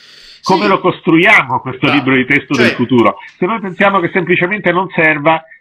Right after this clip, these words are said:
Speaker 1: perdiamo un'occasione interessante di pensare a qualcosa che può essere utile.
Speaker 2: Io penso
Speaker 1: Quindi, eh, credo che ci sia anche una componente di sfida che c'ha il, il suo fascino,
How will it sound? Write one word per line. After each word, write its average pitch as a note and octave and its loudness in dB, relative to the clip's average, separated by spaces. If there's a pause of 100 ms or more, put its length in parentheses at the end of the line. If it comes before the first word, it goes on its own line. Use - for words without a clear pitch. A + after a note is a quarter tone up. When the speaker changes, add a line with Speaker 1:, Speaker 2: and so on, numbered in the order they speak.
Speaker 1:
perdiamo F3+ 4
un'occasione F3+ 0
interessante D#3+ -2
di C#3+ 2
pensare D#3+ 0
a D3 -2
qualcosa D#3 0
che C3 -2
può C3 0
essere B2 0
utile. C#3 2
Speaker 2:
Io - -12
penso - -
Speaker 1:
Quindi, C3 0
eh, A2 -2
credo E3 -12
che C#3+ -4
ci - -2
sia E3+ 2
anche E3+ -4
una D3+ 2
componente D3+ 0
di C#3+ 2
sfida E3 2
che A2 -6
c'ha C3+ -2
il, B2+ -4
il B2 -2
suo B2+ 0
fascino, G2 -2